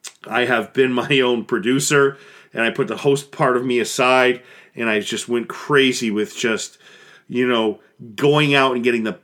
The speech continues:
best quality for the people that take time to listen to my podcast. So that's kind of the, why it's taken so long between episodes. This was supposed to kind of drop a few days ago. I appreciate your,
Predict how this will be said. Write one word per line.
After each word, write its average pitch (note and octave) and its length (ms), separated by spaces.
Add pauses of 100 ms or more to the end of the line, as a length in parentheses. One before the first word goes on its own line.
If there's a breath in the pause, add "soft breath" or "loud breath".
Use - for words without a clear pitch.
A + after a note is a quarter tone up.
best C#3 340
quality B2 560
for A2+ 160
the G#2 80
people A#2 360
that G#2+ 180
take A#2 240
time A#2 300
to A2 100
listen G#2 260
to G#2 100
my G2+ 120
podcast. G2+ 760 (400 soft breath)
So A#2+ 200
that's B2+ 280
kind B2 220
of G#2+ 100
the, A2 240
why G#2+ 260
it's G#2 140
taken A2 320
so A#2 160
long G#2+ 260
between G2+ 320
episodes. G2+ 500
This A2+ 180
was A#2 100
supposed - 300
to G#2 60
kind G#2 260
of G2 120 (380 loud breath)
drop A#2 360
a G#2+ 60
few G#2+ 200
days A2+ 260
ago. G2+ 500 (300 soft breath)
I G#2 160
appreciate G#2+ 760
your, G2+ 380